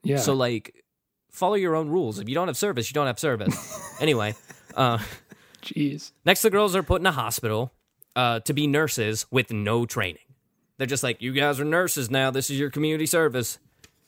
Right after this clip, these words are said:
Speaker 2: Uh, and Sydney is now hanging out with old people in the nursing home.
Speaker 1: Oh, okay.
Speaker 2: An old man wants to gossip with Sydney,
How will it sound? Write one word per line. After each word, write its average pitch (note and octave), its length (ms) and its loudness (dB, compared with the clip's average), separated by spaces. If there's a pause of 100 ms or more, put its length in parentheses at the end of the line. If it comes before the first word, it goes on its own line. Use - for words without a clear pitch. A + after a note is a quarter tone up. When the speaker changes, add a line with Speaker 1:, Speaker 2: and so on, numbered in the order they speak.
(220)
Speaker 2:
Uh, B2+ 160 4
and B2+ 120 -2
Sydney F3+ 260 4
is E3 80 2
now D#3+ 160 4
hanging D#3 180 2
out C#3+ 80 2
with C#3 140 -2
old D#3 240 2
people C3 460 0
in B2+ 400 0
the B2+ 80 -2
nursing A2+ 320 -4
home. F2 180 -14 (160)
Speaker 1:
Oh, C3+ 160 0 (180)
okay. D3 140 -2
Speaker 2:
An C#3 80 2
old C#3 160 0
man C3 320 0 (240)
wants B2 160 -4
to A2+ 60 -4
gossip D3+ 320 0
with D#3 140 -2
Sydney, D3 440 -2